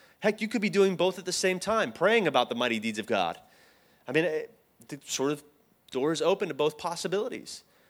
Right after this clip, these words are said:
Um, it says that in his spirit, he speaks mysteries. Well, why would they be mysterious? Because nobody around him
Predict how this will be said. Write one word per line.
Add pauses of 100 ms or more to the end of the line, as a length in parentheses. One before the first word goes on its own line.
(280)
Um, (200)
it
says
that
in
his
spirit,
he
speaks
mysteries.
Well,
why
would
they
be
mysterious? (380)
Because
nobody
around
him